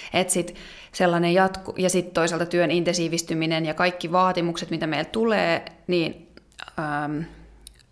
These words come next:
on, on todella haastavaa ja vaativaa ja kuormittavaa, ja se riittämättömyys on mun mielestä, tai itsellekin niinku pelkästään työelämässä, se on jo sellainen asia, minkä kanssa joutuu tosi paljon kamppailemaan.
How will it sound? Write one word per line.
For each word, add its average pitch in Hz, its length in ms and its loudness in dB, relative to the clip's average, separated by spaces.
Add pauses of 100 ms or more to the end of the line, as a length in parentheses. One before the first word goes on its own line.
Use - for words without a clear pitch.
on, 170 300 4 (220)
on 175 420 4 (260)
todella 160 720 2 (220)
haastavaa 156 880 0
ja 151 120 -4
vaativaa 156 480 2
ja 151 60 0
kuormittavaa, 165 640 0 (340)
ja 170 60 0
se 170 120 0
riittämättömyys 156 760 -2
on 151 60 -2
mun 147 200 -2
mielestä, - 560 -2
tai 165 160 2 (220)
itsellekin 190 440 0 (300)
niinku 185 240 -2 (100)
pelkästään 233 640 0
työelämässä, 113 760 0
se - 140 -2
on 151 100 0
jo 101 60 -2
sellainen 123 540 -2
asia, 156 280 -2
minkä 127 180 -8
kanssa 82 160 -4
joutuu 92 220 -4
tosi 170 260 -2
paljon 147 240 -4
kamppailemaan. 101 920 -4